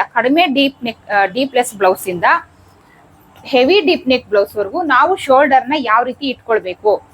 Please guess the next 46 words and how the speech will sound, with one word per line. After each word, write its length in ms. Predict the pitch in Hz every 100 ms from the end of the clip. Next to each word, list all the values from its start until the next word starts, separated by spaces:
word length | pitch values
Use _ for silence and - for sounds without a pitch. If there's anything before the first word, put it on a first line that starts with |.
| -
ಯಾವ 180 | 220 247
ರೀತಿ 420 | 269 285 320 - _ _ -
ಎಕ್ಸಾಕ್ಟ್ 400 | 202 190 262 -
ಶೋಲ್ಡರ್ 280 | 254 233 247
ಇಟ್ಕೊಬೇಕು, 460 | - 247 240 240
ಯಾವ 200 | 269 214
ರೀತಿ 200 | 208 240
ಮೈನಸ್ 420 | 220 214 254 277 247
ಮಾಡ್ಕೊಬೇಕು 440 | 247 220 214 220
ಅನ್ನೋ 160 | 214 254
ಒಂದು 200 | 226 233
ಕಂಪ್ಲೀಟ್ 760 | 226 233 240 285 349 349 311
ಚಾರ್ಟ್ 240 | 240 240
ಕೊಟ್ಬಿಡ್ತೀನಿ 440 | - 185 180 196 185
ನಾನು 140 | 170
ನಿಮ್ಗೆ. 220 | 170 170 190 - - - -
So 80 | 302
ಅದನ್ನ 220 | 247 311
ಇಟ್ಕೊಂಡು 360 | 277 - 254 247
ನೀವು 240 | 247 302
ನಿಮ್ಮ, 260 | 330 247 277 349 - _ _ _
ಆ, 100 | 226
ಏನ್ 240 | 226 233 269
ಶಾಪ್ 280 | 262 233 233
ಓಪನ್ 300 | 220 240 240
ಮಾಡ್ತೀರಾ, 460 | 220 214 233 226 208
ಏನ್ 240 | 240 247
ಶ್-, 60 | -
already 360 | 214 220 254
ಶಾಪ್ 220 | - 226 -
ಓಪನ್ 360 | 233 262 254
ಮಾಡಿದೀರಾ, 440 | 196 233 247 233 240 -
so 80 | 220
ಅದನ್ನೆಲ್ಲ 320 | 214 220 285 269
ನೀವು 140 | 220
ಆ 60 | 190
ಚಾರ್ಟ್ 360 | - 240 262
ಇಟ್ಕೊಂಡು 360 | 262 - 240 277
ನೀವು 140 | 233
ಆರಾಮ್ಸೆ 380 | 208 220 262 277
ನಿಮ್ಮ 180 | 247 233
ನಾರ್ಮಲ್ 360 | 214 208 240 294
ಬ್ಲೌಸಸ್ 360 | 233 240 240 233
ಏನಿದೆ 260 | 220 226
ಅದನ್ನೆಲ್ಲ 300 | 240 214 208
ನೀವು 260 | 254 226